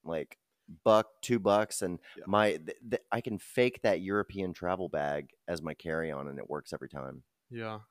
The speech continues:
Speaker 2: I, I, yeah, I just don't fly comfortably <laughs> on Spirit. I'm a bigger dude.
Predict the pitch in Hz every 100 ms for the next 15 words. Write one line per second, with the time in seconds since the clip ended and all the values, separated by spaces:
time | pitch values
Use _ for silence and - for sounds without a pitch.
0 | _ _ _ _ _ _ _ _ _ -
1 | 123 - - _ _ _ _ _ _ _
2 | _ 113 95 107 107 - 110 104 - 107
3 | 104 113 110 101 113 - 113 - 110 113
4 | 110 - 117 113 113 113 110 117 117